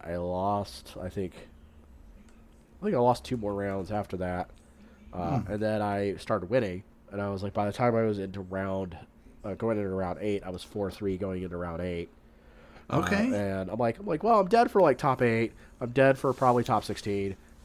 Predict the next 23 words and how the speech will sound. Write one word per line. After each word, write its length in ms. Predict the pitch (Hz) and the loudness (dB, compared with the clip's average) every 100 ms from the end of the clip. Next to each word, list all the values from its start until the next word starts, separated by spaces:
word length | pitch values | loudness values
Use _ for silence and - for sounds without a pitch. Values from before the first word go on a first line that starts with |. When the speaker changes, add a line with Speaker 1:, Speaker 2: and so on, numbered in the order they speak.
| - - | -20 -18
Speaker 1:
I'm 80 | 117 | -4
dead 220 | 123 123 | 0 0
for 60 | 123 | 0
top 260 | 131 110 - | 2 2 2
thirty-two. 640 | 110 98 - 104 101 98 - | -2 -2 -2 -2 -2 -4 -6
I 80 | 98 | -8
may 320 | 92 101 104 | -4 -4 -2
hit 140 | 117 | -2
top 160 | - 104 | -2 -4
sixty-four 420 | 117 - 110 117 | -4 -10 -4 -2
based 220 | 101 98 | -2 -4
on 80 | 107 | -4
my 100 | 92 | -4
breakers. 380 | 90 101 107 98 | -2 -2 -2 -6
I 140 | 90 | -6
don't 220 | 92 90 90 | -6 -6 -6
know. 340 | 95 95 95 - - - - | -6 -4 -6 -10 -20 -18 -4
I'm 80 | 135 | 0
not 160 | 127 | 2
Speaker 2:
Right. 220 | 101 123 - | 0 -4 -2
Speaker 1:
that 220 | 104 - | -2 -2
super 220 | - 127 | -4 0
dead." 300 | 127 127 127 | 2 2 0